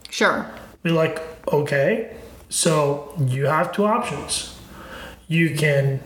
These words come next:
Speaker 2: go with the budget that you have and expect a result
Speaker 1: See how far you can get with your
Speaker 2: based
Speaker 1: budget.
Speaker 2: on your budget.
Speaker 1: Yeah.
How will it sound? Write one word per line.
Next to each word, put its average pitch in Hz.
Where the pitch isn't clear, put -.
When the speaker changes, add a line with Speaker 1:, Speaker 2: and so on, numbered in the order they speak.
Speaker 2:
go 170
with 170
the 135
budget 156
that 127
you 147
have 135
and 147
expect 135
a 165
result 139
Speaker 1:
See -
how 185
far 185
you 185
can 185
get 175
with 175
your 190
Speaker 2:
based -
Speaker 1:
budget. 165
Speaker 2:
on 165
your 185
budget. 151
Speaker 1:
Yeah. 180